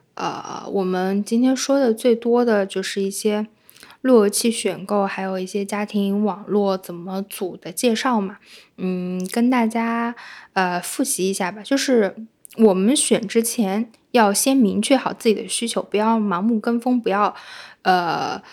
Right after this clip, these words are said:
随便别人说什么就是什么，就是符合自己需求的就是最好的。然后如果是那种新装修的家庭的话，一定要把光纤的位置留好。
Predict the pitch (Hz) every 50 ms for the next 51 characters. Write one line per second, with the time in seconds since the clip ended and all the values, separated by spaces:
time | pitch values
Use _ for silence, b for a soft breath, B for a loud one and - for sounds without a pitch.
0 | B B B - - - 190 170 180 185 185 - 277 262 226 202 196 - 165 -
1 | 175 196 208 - - 233 233 - 175 175 190 202 208 208 - - 240 220 208 202
2 | 175 202 - 233 233 240 220 - - - 208 247 - - 220 214 220 - - 269
3 | 233 - - - 147 - - - - 320 320 - - - - - - 175 170 190
4 | - 208 202 - - 190 - - 247 - - 156 - - 151 160 - B B B
5 | B B B - 202 226 262 254 233 226 240 233 - 233 196 190 - - - 233
6 | 226 214 214 226 240 226 214 - 180 170 180 196 - - 277 277 277 269 294 285
7 | 294 294 294 - 330 320 320 214 190 - 208 190 190 190 - 185 165 214 - 185
8 | - 196 180 170 - - _ - 202 - - 214 208 202 196 190 180 180 180 -
9 | 185 165 131 139 147 - - - 262 269 269 277 359 359 370 320 214 208 - 202
10 | - - - - - - - 185 - - - -